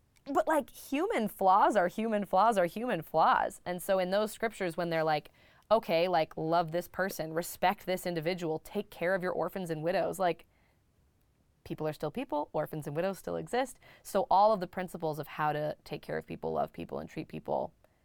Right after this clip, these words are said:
haven't changed. One hundred percent still applicable.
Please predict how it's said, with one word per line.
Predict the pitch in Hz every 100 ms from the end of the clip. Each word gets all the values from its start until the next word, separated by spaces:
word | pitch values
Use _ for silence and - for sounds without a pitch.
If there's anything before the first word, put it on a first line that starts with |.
| _ _ _
haven't | - 165 180
changed. | 165 165 156 - _ _
One | - 175
hundred | - 170 160
percent | 170 160 160
still | - 160 160
applicable. | 165 - 175 -